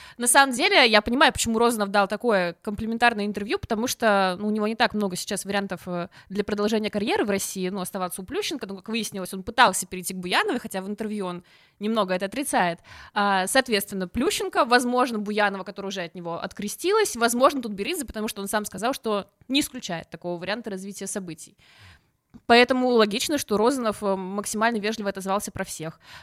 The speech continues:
Мне интервью не понравилось не по этой причине, а потому что оно, в принципе, не дало никакой новой информации. И я бы, например, с большим удовольствием узнала о том, как шло восстановление тройного акселя Косторной.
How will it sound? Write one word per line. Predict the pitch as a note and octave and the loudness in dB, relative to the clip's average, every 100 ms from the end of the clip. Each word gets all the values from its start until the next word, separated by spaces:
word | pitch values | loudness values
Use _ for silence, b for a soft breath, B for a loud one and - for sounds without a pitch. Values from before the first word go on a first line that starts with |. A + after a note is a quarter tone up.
| B | B
Мне | A3 D4 | 0 2
интервью | D4 A3 A3+ | 0 -4 -4
не | C4+ | -4
понравилось | A3 G#3 A3+ A3+ G#3+ | -2 4 4 4 -2
не | G#3+ | -4
по | G3 | 0
этой | A#3 D#4+ | 0 0
причине, | A3+ G#3+ - G#3 | -6 -6 -4 -4
а | |
потому | G3 G#3 G#3 | -4 -4 -4
что | A#3 G#3 | -4 0
оно, | G3 G3+ | 0 0
в | G#3 | -4
принципе, | - G#3+ B3 A#3 G#3 G3 | -2 -2 -2 -4 -4 -4
не | G3 G3+ | -2 0
дало | G3+ G#3 | 2 2
никакой | G#3+ G3 G3+ | 0 -2 -2
новой | G3+ G3 | 0 0
информации. | F#3+ G#3 F#3 C4 - A3+ F#3 B B B | 0 -2 2 2 2 0 -4 B B B
И | |
я | G#3 A#3+ | 4 4
бы, | B3 | 4
например, | A3 A3 | 0 0
с | A3 | 0
большим | G3+ - | -2 -2
удовольствием | C4 G#3 A#3+ - G#3 F#3+ | 0 0 0 -2 -2 -2
узнала | F#3+ G3 B3 G3+ | 0 4 6 4
о | |
том, | - A#3 | 2 0
как | A#3 A3+ | 4 2
шло | - A#3 | 2 -4
восстановление | A#3+ - F#3 G3 A#3 | -4 -4 -6 -4 -4
тройного | A3 F#3+ A3+ G#3 | -4 0 2 4
акселя | G#3+ - A3+ | 4 0 -4
Косторной. | - - G#3+ F#3 E3+ E3+ | -8 -8 -6 -6 -8 -10